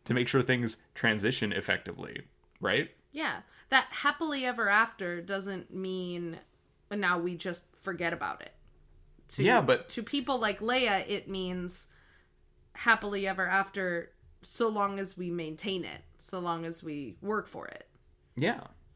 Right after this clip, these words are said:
Speaker 1: And, and Leia understands that responsibility. It's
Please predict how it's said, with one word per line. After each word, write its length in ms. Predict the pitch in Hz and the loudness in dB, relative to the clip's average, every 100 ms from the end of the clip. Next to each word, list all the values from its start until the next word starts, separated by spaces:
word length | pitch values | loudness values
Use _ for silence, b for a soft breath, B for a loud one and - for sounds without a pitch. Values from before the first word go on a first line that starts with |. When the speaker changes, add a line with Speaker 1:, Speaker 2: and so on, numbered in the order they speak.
| _ _ _ _ - - | _ _ _ _ -12 2
Speaker 1:
And, 240 | 143 139 131 | 4 4 2
and 320 | 147 139 - | 0 0 -4
Leia 440 | - 123 147 175 107 | -4 2 4 4 4
understands 600 | 113 104 - 104 92 92 | 2 0 -2 -2 -2 -4
that 200 | 92 - | -6 -6
responsibility. 880 | 98 - 95 - - 101 98 80 69 | -8 -6 -8 -6 -4 0 0 -2 -6
It's 360 | 107 107 - | -4 -4 -4